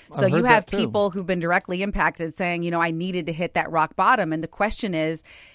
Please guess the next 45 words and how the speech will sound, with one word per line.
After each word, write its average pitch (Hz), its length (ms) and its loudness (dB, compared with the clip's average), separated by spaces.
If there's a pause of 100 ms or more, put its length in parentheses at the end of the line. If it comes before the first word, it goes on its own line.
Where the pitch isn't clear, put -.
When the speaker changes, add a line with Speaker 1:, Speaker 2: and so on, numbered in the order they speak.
(160)
Speaker 1:
is 202 300 2
this 185 260 -2
path 196 500 4
of, 175 280 -2 (600)
I 196 60 -2
know 208 140 4
we're 180 80 -4
gonna 180 160 -2
talk 180 240 2
a - 20 -4
little 170 180 0
bit 170 140 0
about 160 220 0
this - 200 -6
later, 196 300 0
of 160 100 -4
staying 185 240 0
in 180 60 -4
a 170 40 0
hotel, 175 440 0
use 180 180 -4
all 175 160 6
the 170 80 0
drugs 160 320 -2
you 175 80 -4
want 170 360 2
until 170 320 -2
you're 170 160 -2
ready 190 240 4
to 170 60 -2
go 165 100 0
to 156 100 -4
treatment, 160 460 -6
is 170 140 -6
that 170 140 0
effective? 156 640 -2
I 185 80 2
would 165 140 -2
love 170 240 2
to 160 100 -8
see 160 160 -6
more 151 160 -4
data 139 220 -6
on 117 220 -8
that. 52 260 -8